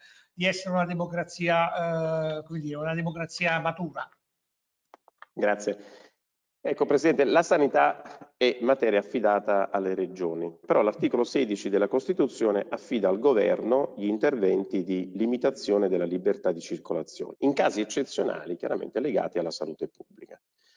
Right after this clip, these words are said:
Speaker 2: Non pensa che ci siano troppi contrasti tra regioni e governo centrale?
Speaker 1: La ricetta in realtà c'è nella Costituzione ancora una volta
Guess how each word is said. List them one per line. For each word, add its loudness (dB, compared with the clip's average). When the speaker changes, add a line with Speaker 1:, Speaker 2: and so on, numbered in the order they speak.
Speaker 2:
Non 2
pensa 2
che 0
ci -10
siano 0
troppi -2
contrasti -4
tra -4
regioni -2
e -2
governo 0
centrale? -6
Speaker 1:
La 6
ricetta 2
in -4
realtà 4
c'è 2
nella 2
Costituzione -4
ancora -2
una 2
volta 2